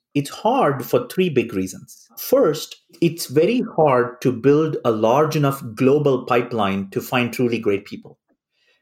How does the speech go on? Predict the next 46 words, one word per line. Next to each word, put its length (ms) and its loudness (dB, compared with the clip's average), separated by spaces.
Uh, 240 -4
if 140 -4
you're 160 2
Johnson 340 0
and 100 0
Johnson, 460 0
one 140 -2
of 100 -6
our 120 0
customers, 600 -4
um, 340 -2
and 140 0
if 100 -2
you 80 0
wanted 540 0
fifty 760 0
Golang 460 2
developers 560 2
from 400 0
LATAM, 500 0
from 140 -4
Brazil, 380 2
say, 260 -6
then 100 2
you'd 100 4
have 180 0
to 60 0
build 240 2
a 100 0
pipeline 520 0
of 260 -2
five 280 0
hundred 340 2
or 100 2
five 280 0
thousand 300 2
developers 440 2
to 100 -6
find 300 -2
that 140 -2
fifty. 320 -8
And 100 -8
that 160 2
can 140 2
be 100 2
hard 300 -10